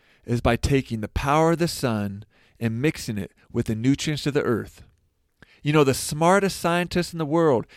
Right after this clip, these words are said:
can tell you how many grams of carbohydrates, how much fiber, what kind of vitamins and minerals are in an apple. But the smartest scientists in the world can't create an apple. Only the power of the sun mixed with the nutrients of the earth can do that.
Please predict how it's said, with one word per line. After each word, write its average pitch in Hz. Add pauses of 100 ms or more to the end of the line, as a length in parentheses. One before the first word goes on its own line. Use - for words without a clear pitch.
(200)
can 131
tell 160
you 127
how 131
many 143
grams 127
of 110
carbohydrates, 120 (300)
how 147
much 143
fiber, 123 (160)
what 139
kind 143
of 110
vitamins 123
and 110
minerals 123
are 117
in 110
an 98
apple. 123 (920)
But 120
the 113
smartest 139
scientists 135
in 139
the 123
world 110 (440)
can't 127
create 120
an 113
apple. - (640)
Only 160
the 120
power 143
of 156
the 165
sun 110 (320)
mixed 131
with 120
the 113
nutrients 127
of 123
the -
earth -
can 110
do 110
that. 101